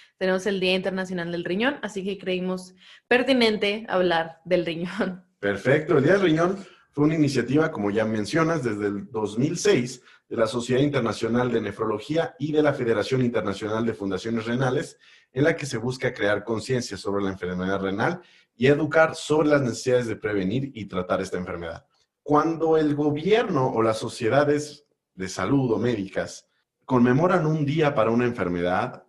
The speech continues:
Speaker 2: creo que hay que prestarle atención, ¿no? Porque significa que es lo suficientemente grave como para que tenga su día.
Speaker 1: O importante para que tenga su día también.
Speaker 2: Exactamente. Entonces, creo que es, es bueno de lo que vamos a hablar hoy.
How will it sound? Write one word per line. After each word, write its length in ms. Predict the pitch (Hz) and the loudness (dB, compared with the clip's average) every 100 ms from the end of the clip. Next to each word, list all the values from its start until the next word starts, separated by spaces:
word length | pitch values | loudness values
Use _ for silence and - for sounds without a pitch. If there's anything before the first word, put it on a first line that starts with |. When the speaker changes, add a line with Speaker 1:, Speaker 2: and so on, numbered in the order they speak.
| _ | _
Speaker 2:
creo 320 | 113 123 143 | 2 2 2
que 100 | 131 | 0
hay 100 | 123 | 0
que 100 | 131 | 0
prestarle 420 | 117 98 101 101 | -6 -6 -4 -4
atención, 540 | 98 82 78 - 85 80 | -4 -8 -12 -8 -6 -6
¿no? 160 | 110 | -6
Porque 240 | 117 - 104 | -6 -8 -8
significa 600 | 110 110 110 127 151 147 | -6 -6 -4 -2 0 0
que 160 | 131 | 0
es 100 | 131 | 0
lo 180 | - 120 | -2 -2
suficientemente 760 | 120 117 113 143 156 160 165 160 | -2 -2 -2 -2 0 -2 0 0
grave 540 | 147 165 110 110 - - _ _ _ _ | 2 4 4 2 -2 -12 _ _ _ _
como 220 | - 110 104 | -2 0 2
para 160 | 101 | 2
que 80 | 101 | 0
tenga 260 | 120 135 95 | 0 0 -2
su 160 | 104 | -4
día. 340 | 123 123 - - _ _ | -2 -2 -2 -10 _ _
Speaker 1:
O 180 | - 196 | -2 2
importante 720 | 196 196 196 190 196 202 180 | 2 0 -2 2 2 2 -2
para 320 | 254 185 175 175 | 0 0 0 -4
que 80 | |
tenga 540 | 170 175 165 170 165 165 | -8 -6 -4 0 -2 -2
su 600 | - 170 160 151 147 151 | -10 -10 -8 -8 -10 -12
día 420 | 151 156 120 131 - | -10 -8 -8 -10 -10
también. 220 | 147 208 | -6 0
Speaker 2:
Exactamente. 640 | - 208 208 85 85 - 92 | 2 0 -2 -6 -6 -6 -6
Entonces, 600 | 95 120 143 135 - _ | -4 -2 -2 -6 -10 _
creo 240 | 123 131 131 | -2 0 0
que 160 | 131 | 0
es, 320 | 120 - - - | -2 -6 -16 -10
es 140 | 120 120 | -6 -2
bueno 260 | 123 120 | 0 0
de 60 | 110 | 0
lo 80 | 101 | 0
que 80 | 104 | -2
vamos 200 | 110 110 | -4 -4
a 40 | |
hablar 200 | 104 107 | 0 2
hoy. 220 | 135 170 | 2 0